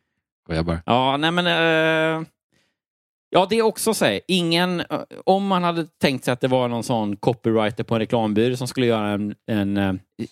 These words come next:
Speaker 2: smygig, eh, partsinlaga i, eh,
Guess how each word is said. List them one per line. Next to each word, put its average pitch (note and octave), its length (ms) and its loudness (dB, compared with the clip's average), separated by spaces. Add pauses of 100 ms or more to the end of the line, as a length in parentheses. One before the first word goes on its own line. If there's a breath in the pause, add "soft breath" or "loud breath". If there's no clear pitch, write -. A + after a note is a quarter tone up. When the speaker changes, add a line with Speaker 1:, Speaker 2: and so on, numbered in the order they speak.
Speaker 2:
smygig, G#2+ 1080 2
eh, G2 300 0
partsinlaga G#2+ 920 0
i, G#2 440 0
eh, G2 480 0